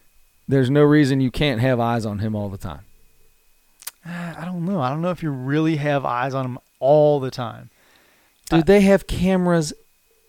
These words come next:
Speaker 1: everywhere. In every professional sport, there are cameras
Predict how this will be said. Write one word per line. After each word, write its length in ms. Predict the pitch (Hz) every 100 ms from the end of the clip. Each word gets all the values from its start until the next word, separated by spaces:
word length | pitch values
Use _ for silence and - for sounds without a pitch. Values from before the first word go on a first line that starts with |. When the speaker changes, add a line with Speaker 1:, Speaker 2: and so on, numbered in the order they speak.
| _ _ _ -
Speaker 1:
everywhere. 920 | 190 180 123 120 139 120 120 95 82 _ _ _ _ _ _ _ _ _
In 220 | 165 160 - -
every 380 | 180 185 180 180
professional 640 | - 165 - 147 - 131
sport, 340 | 113 - 120 107
there 180 | 139 139
are 160 | 143
cameras 720 | - 123 151 151 147 139 123